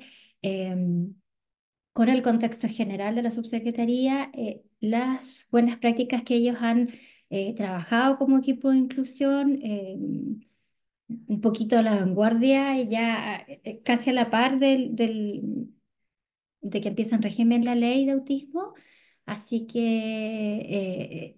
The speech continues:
eh, son cosas bien innovadoras y novedosas que esperamos que para ustedes ve-, sean beneficiosas. Em, y finalmente, eh, demos confort también a los niños y niñas de, de los jardines infantiles. Ella nos va a presentar buenas prácticas de salud bucal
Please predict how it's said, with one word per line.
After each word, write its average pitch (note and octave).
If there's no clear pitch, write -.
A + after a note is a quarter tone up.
eh, A#3+
son A#3+
cosas B3
bien A3+
innovadoras A#3+
y B3+
novedosas A#3+
que -
esperamos A3+
que A3+
para G#3
ustedes A3
ve-, A3
sean A3
beneficiosas. G#3+
Em, F3+
y B3+
finalmente, B3+
eh, G3+
demos A3+
confort G#3
también G#3
a G#3
los G3+
niños G3
y G3+
niñas F#3
de, F3+
de F#3
los F3
jardines F#3
infantiles. -
Ella A3
nos A3
va A3
a A3
presentar A3
buenas G#3+
prácticas A3+
de A3+
salud G#3+
bucal B3+